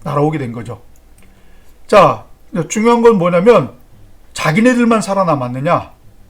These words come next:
다른 사람들도 있느냐, 이런 것들을 알아보기 위해서 결과적으로 이제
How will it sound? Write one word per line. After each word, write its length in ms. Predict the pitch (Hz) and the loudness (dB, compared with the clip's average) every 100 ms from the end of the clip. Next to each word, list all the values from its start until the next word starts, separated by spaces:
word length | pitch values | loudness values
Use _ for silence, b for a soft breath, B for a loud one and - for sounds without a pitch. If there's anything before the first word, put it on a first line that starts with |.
| _ _ - | _ _ -14
다른 320 | 135 175 202 | -4 -4 -2
사람들도 560 | 190 202 185 170 170 165 | 0 0 -2 -6 -8 -6
있느냐, 560 | 127 139 170 135 - - - - - - | -6 -4 -2 -2 -4 -18 -20 -20 -20 -8
이런 180 | 165 196 | -2 -2
것들을 320 | 202 196 185 | -2 -2 -2
알아보기 500 | 139 139 139 131 131 | 0 0 -2 -6 -8
위해서 560 | 123 117 139 226 - B B - | -8 -8 0 2 2 B B -12
결과적으로 520 | 156 143 123 117 131 | -8 -6 -6 -8 -8
이제 340 | 127 120 117 | -10 -10 -12